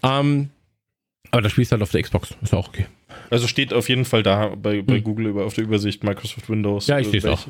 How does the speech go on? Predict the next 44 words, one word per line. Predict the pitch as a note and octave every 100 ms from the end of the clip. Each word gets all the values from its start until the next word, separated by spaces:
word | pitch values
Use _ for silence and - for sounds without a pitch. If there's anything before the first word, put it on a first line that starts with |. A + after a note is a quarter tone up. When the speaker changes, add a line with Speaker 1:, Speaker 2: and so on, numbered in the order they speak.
| -
Speaker 1:
Ich | A#2
seh's | - D#3
Speaker 2:
welcher | F3 B2+
Speaker 1:
auch. |
Speaker 2:
Launcher, | B2 A#2+ A#2 G#2
wissen | F2 F#2+
wir | F#2+
nicht. | F#2 F#2 C#3
Das | B2+ -
Speaker 1:
Epic |
Speaker 2:
müssen | F3
wir | -
Speaker 1:
Games. | - G2+ G2
Speaker 2:
rausfinden. | F#2 - - _ B2+
Speaker 1:
Ja, | - -
Epic | A#2 -
Games | F2 F2
Speaker 2:
Na |
Speaker 1:
Store. | F#2+ F#2+
Speaker 2:
gut. | - - - - C3 F#3+
Speaker 1:
Naja, | D#3+ B2+
Speaker 2:
Ja, | A#2
danke. | A#2 G2
Speaker 1:
dann | D3+ C#3+
nicht. | B2+ B2+ - - -
Speaker 2:
Dann | C#3 D3+
Speaker 1:
Danke |
Speaker 2:
halt | G#2
Speaker 1:
für | C#3+
Speaker 2:
nicht. | C3 - C4+
Speaker 1:
nix. | C#4+ - - - - - -
Ähm, | D#3 D#3+ D#3+ D#3+ E3 E3 F3+ - - A2+
warte | C3+ C3+
ich, | -
bis | C3 -
beim | B2 A#2
Xbox | C3 - B2 -
Game | A#2+ A#2
Pass | G#2+ -
dabei | F#2+ F#2
ist. | - - D#3+
So. | F#3 A#2+ -
Speaker 2:
<laughs> |
Ja. | B2